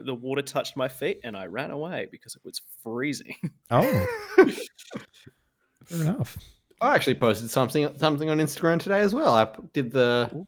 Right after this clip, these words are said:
Speaker 2: well done.
Speaker 3: song guru list that I stole from your, your Instagram
Speaker 1: Oh,
Speaker 3: story.
Speaker 1: that, that's a cool website, isn't it? I like that.
Speaker 3: Very neat little website. Um, tracks your stats from Spotify.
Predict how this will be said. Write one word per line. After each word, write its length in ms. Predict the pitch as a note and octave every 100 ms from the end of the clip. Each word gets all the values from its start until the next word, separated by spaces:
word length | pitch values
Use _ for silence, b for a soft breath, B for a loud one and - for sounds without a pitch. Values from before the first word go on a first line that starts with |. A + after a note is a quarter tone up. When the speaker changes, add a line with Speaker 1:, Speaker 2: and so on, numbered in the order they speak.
| - - -
Speaker 2:
well 160 | C#3+ D#3
done. 160 | E3+
Speaker 3:
song 300 | B3 G3 G3
guru 360 | C#3+ C3+ B2+ C3
list 240 | C3 D#3+ -
that 100 | C3
I 220 | B2 C3 B2+
stole 300 | - D#3 D#3+
from 240 | - A3+
your, 280 | D4 F#4 C4
your 240 | G3 A#3 F#3
Instagram 500 | F3 G3 F#3+ E3 A#2+
Speaker 1:
Oh, 20 |
Speaker 3:
story. 140 | A#2 A#2 _ _ D#3
Speaker 1:
that, 160 | F3+
that's 200 | F#3+ F#3+
a 40 | F#3+
cool 220 | - A#3
website, 420 | F3 F#3+ C#3+ A2
isn't 160 | D3+ C3
it? 60 | F#2+
I 100 | B2
like 280 | C3 B2+
that. 160 | G2 F2+ _ _ _ _ _ _ _ _ _ _ _ _ - -
Speaker 3:
Very 220 | F3 F3
neat 160 | C3+ B2
little 240 | A2+ G#2+
website. 500 | G#2+ G#2 - A2 G#2
Um, 460 | A2+ A2+ A#2+ A#2+ - _ _
tracks 340 | - D3+ C#3 D3+
your 160 | D3
stats 320 | C3+ E3 D#3
from 300 | - E3+ E3 C#3+
Spotify. 520 | - G#3+ - E2